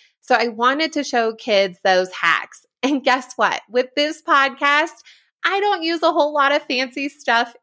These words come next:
either. I have a podcast microphone that I actually won at a conference. It was definitely meant to be because it was right before my podcast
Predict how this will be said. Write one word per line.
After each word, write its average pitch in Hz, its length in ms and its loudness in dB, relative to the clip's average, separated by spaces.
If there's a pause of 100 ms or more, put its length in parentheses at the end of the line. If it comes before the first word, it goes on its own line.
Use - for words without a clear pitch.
(120)
either. 208 600 -2 (420)
I 247 160 2
have 339 200 2
a 339 120 0
podcast 269 640 0
microphone 226 800 -2 (140)
that 190 280 2
I 196 160 2
actually 202 380 -2
won 190 720 0
at 214 140 0
a 254 80 -6
conference. 185 680 -2
It 214 100 2
was 214 260 -4
definitely 269 640 0
meant 190 300 -2
to 262 100 -8
be 170 220 0
because 202 260 -4
it 196 40 2
was 185 140 -4
right 165 180 2
before 220 260 -2
my 196 100 2
podcast 165 520 -2